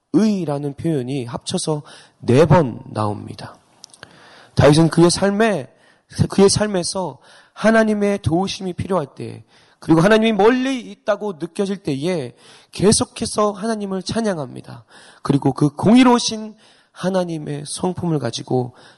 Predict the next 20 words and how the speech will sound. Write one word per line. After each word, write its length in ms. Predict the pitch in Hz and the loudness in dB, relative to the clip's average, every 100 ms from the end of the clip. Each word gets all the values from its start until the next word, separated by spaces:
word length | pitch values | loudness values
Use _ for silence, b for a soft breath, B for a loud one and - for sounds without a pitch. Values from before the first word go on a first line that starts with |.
| _ | _
계속해서 880 | - 131 151 - - 135 135 131 139 b b | 0 2 2 -2 -6 -6 -6 -8 -10 b b
하나님 380 | - 165 147 139 | -4 0 0 0
앞에 340 | 123 - 113 110 B B | -4 -4 -6 -8 B B
나가는 380 | 117 120 123 117 | 2 4 4 2
것을 400 | 104 - 120 107 - | -2 -6 -8 -12 -8
볼 160 | 120 | -6
수 160 | - - | -6 -6
있습니다. 640 | - - - - - - B B B B B | -8 -10 -12 -12 -14 -18 B B B B B
"공의로우신 600 | - 147 175 165 151 156 | 4 6 8 6 2 -2
하나님, 440 | 151 131 117 110 113 b b b _ | -2 -4 -6 -10 -14 b b b _
날 260 | 123 123 123 | 4 4 4
도와주십시오. 840 | - 117 117 - 110 - - 113 - - B B B B - | 2 2 0 -6 -8 -8 -10 -14 -18 -18 B B B B 2
공의로우신 560 | - 196 208 214 226 | 6 8 8 8 6
하나님, 480 | 220 233 214 226 147 - b b | 6 4 2 -2 -6 -14 b b
나의 360 | 151 175 240 | 4 4 4
삶을 520 | 240 247 247 226 226 226 b b _ | 0 -4 -4 -4 -6 -10 b b _
가장 680 | - 170 190 190 190 190 185 | -6 -4 0 0 0 -4 -6
잘 200 | 151 165 | -4 -2
아시는 380 | 147 - 147 139 | -4 -6 -8 -6
주님, 360 | 117 110 104 | -6 -6 -8